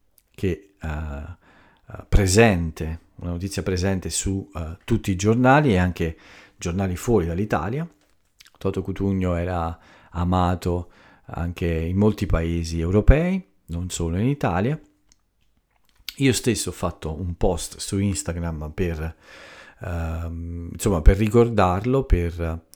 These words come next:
eh, dopo la notizia sulla sua morte, ma poi ho dimenticato di,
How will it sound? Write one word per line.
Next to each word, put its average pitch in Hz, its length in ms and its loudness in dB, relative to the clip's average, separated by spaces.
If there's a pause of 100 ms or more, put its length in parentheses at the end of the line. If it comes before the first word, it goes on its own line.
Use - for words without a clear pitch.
(400)
eh, 80 800 -8
dopo 95 420 4
la 87 100 6
notizia 87 720 -4 (720)
sulla 95 200 -2
sua 151 160 0
morte, 113 400 0
ma 160 160 2
poi 98 300 4
ho 101 120 2
dimenticato 95 920 -2
di, 85 320 -6